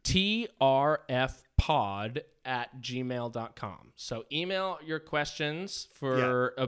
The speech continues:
Speaker 1: uh, that you want, you know, technical questions. These are, like, real, like, things about racing, 'cause, like, that's not really why, but it'd be n-, you know, sometimes it can inform our, you know,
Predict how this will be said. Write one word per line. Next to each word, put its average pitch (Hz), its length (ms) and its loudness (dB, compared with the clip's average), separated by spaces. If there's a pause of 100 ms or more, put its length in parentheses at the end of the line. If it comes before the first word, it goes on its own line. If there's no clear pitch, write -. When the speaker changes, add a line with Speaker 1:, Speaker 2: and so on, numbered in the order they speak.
Speaker 1:
uh, 131 140 0
that 127 180 -4
you 135 100 0
want, 139 360 0
you 139 160 0
know, 123 80 2
technical 165 420 2
questions. - 460 -10
These 120 140 -8
are, 127 40 -4
like, 123 240 -4
real, 151 460 2
like, 131 340 -4
things 151 240 -4
about 131 240 -2
racing, 101 360 -6
'cause, 110 120 -12
like, 110 240 -8
that's 120 220 -6
not 165 120 0
really 175 140 2
why, 170 200 4
but 160 120 0
it'd 139 140 -4
be 143 80 0
n-, 151 180 0
you 165 100 -2
know, 156 60 0
sometimes 185 380 -2
it 180 80 -12
can 151 100 -6
inform 165 560 -4 (260)
our, 131 560 4
you 143 80 -2
know, 120 380 -4